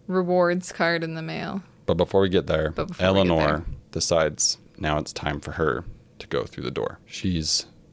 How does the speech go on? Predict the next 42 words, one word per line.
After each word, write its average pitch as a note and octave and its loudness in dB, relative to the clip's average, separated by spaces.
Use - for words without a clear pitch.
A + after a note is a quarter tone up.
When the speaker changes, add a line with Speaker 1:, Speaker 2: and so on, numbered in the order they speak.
Speaker 2:
saved F2+ 4
all E2+ 6
her E2+ 2
friends D#2+ -2
in D#2+ -4
s-, - -8
one E2 0
way D2+ 0
or D2 -2
another, D2+ -4
and D2+ -4
Speaker 1:
Well, - -2
Speaker 2:
she's - 0
Speaker 1:
she - 0
Speaker 2:
ready. - 2
Speaker 1:
realized F#4+ 2
she's A3+ -4
stuck, - 0
and G3+ 2
she's - -6
trying G#3+ 0
to - -6
figure G3+ 2
out, F3+ 0
"Well, F3+ 2
why F3+ 4
am F3 0
I E3+ -2
not G#3 2
ready?" E3 -2
And F3 0
then F3 0
she F#3+ -6
goes, E3+ -6
she F#3 -2
goes F3+ 4
and F3 -4
talks - -2
to - -6
Mindy F3 -2
Saint - -8
Clair. - -4